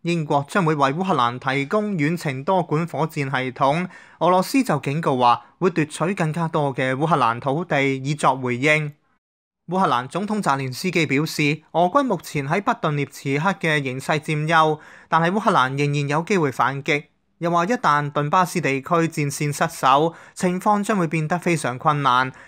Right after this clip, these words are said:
希望西方國家能夠盡快為烏克蘭提供更加多武器。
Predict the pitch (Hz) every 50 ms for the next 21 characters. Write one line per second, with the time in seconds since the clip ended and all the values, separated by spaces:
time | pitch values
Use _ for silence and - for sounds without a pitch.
0 | - _ - 180 175 165 151 156 151 214 202 190 214 202 185 165 185 165 160 160
1 | - 196 190 180 180 160 147 156 170 196 202 - - 185 170 175 - 190 180 170
2 | 170 156 147 151 156 180 196 - 196 156 131 123 123 123 139 123 127 127 - 175
3 | 165 156 160 135 131 143 139 135 143 139 131 117 117 120 123 135 131 131 135 131
4 | 131